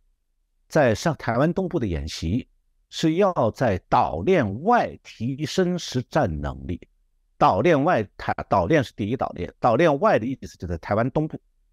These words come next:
提升实战能力。实战对谁？那台湾有人说，“这是对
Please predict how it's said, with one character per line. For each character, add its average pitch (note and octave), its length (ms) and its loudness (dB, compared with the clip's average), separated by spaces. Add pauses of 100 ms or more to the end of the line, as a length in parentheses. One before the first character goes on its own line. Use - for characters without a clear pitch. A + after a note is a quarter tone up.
(420)
提 - 180 -2
升 C3 220 -2
实 A2+ 140 -4
战 G#2 120 0
能 D2 160 -6
力。 D#2+ 140 -12 (300)
实 - 120 0
战 F#3+ 200 4
对 F3 160 4
谁？ A2 340 0 (260)
那 D3+ 60 -2
台 E3 140 0
湾 G#3+ 100 2
有 E3+ 60 0
人 C#3+ 60 -2
说 G3+ 180 0
，“这 B3+ 100 2
是 F#3+ 100 -2
对 G3+ 160 0